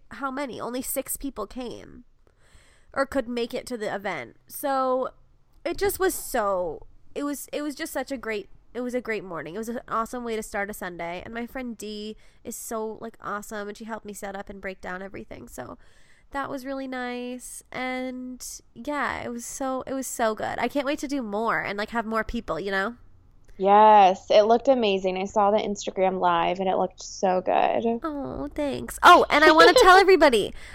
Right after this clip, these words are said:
Speaker 1: um, I just recorded an audio of her meditation.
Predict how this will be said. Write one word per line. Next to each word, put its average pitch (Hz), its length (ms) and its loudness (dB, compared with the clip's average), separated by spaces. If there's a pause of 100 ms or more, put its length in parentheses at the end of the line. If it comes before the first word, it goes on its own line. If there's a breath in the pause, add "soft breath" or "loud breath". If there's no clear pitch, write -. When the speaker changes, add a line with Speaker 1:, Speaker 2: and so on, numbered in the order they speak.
(140)
Speaker 1:
um, 277 500 8 (520)
I 285 260 8
just 269 600 4 (140)
recorded 254 1040 4
an 233 140 0 (100)
audio 262 600 4
of 214 220 2
her 226 160 -2
meditation. 214 840 -4